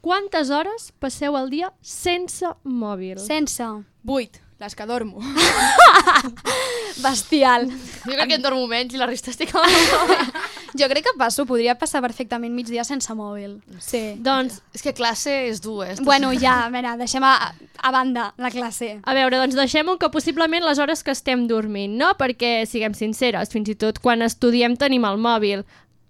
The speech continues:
Speaker 1: Oi, Núria?
Speaker 3: Una mica.
Speaker 4: A més, ara que ja ho té, també
Speaker 3: Ah,
Speaker 2: Clar, l'O T
Speaker 3: clar.
Speaker 2: i la Núria.
Speaker 3: Clar, és que... a veure, jo tinc un, haig de dir que tinc un problema, o sigui, molt gran, i ara mateix la meva vida depèn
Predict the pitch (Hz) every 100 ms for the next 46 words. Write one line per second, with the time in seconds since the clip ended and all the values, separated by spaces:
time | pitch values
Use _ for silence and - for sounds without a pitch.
0 | _ 233 220 208 202 214 220 220 _ 226
1 | 208 180 170 165 160 - 196 240 262 269
2 | 247 226 220 240 240 311 - _ _ 208
3 | 196 196 214 202 311 427 349 294 285 311
4 | 269 277 294 330 320 285 285 285 254 247
5 | 240 226 _ - 254 269 254 254 226 202
6 | - - - 233 240 233 226 285 285 226
7 | - 233 226 277 277 262 240 240 285 247
8 | 226 214 233 226 240 214 214 233 240 233
9 | 226 254 233 226 247 214 226 254 262 220
10 | 226 240